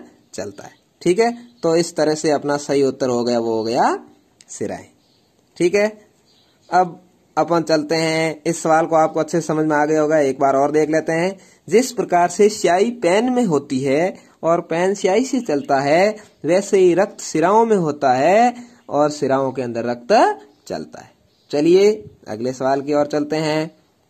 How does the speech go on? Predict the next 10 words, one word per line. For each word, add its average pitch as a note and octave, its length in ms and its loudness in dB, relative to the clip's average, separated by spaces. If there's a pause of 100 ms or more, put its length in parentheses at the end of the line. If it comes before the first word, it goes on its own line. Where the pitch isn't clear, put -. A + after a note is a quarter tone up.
(300)
अगला D#3+ 280 2
सवाल E3 260 2
अपना E3 280 -2
है E3 360 0 (400)
विधायक D#3 720 0 (480)
विधानसभा B2 720 -2
क्षेत्र D#3 400 -4
से F3 160 -6
संबंधित F3+ 480 0
है, G#3 240 0